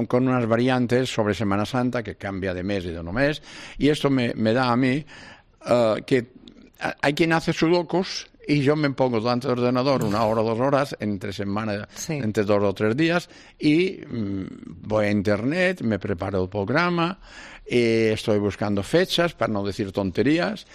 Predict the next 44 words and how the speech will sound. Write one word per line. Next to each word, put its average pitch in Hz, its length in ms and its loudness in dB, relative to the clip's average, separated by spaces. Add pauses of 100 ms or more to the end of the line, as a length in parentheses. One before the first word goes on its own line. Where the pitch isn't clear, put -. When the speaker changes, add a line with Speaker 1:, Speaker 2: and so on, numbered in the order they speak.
(260)
Speaker 1:
y 101 60 -6
más 98 240 -2
o - 20 -2
menos 104 400 0
estar 107 480 0
al, 104 240 -2 (100)
al 98 180 -4
nivel 104 400 2
de 95 120 -6
que 95 240 -2
la 92 200 -2
gente 104 380 -2
també 95 300 -2
pugui 107 240 -2
escoltar 98 480 -2
coses 104 420 -2 (420)
en 113 140 0
l'actualitat. 117 960 0 (400)
I 139 140 2
sobre 143 260 2
el 135 80 2
món 156 140 2
de 143 100 2
la 135 120 2
poesia, 147 760 2 (340)
pues, 127 420 2 (240)
jo 127 140 4
vengo 127 320 2
de 113 80 0
la 110 140 0
poesia, 131 640 0 (120)
conec 117 380 0
molt 120 360 0
el 107 80 -2
món 110 200 0
de 101 160 -6
la 110 60 -6
poesia, 107 460 -2
així 107 220 -4
com 104 220 0
era 104 160 0
i 95 40 -2
així 95 220 -6
com 107 220 0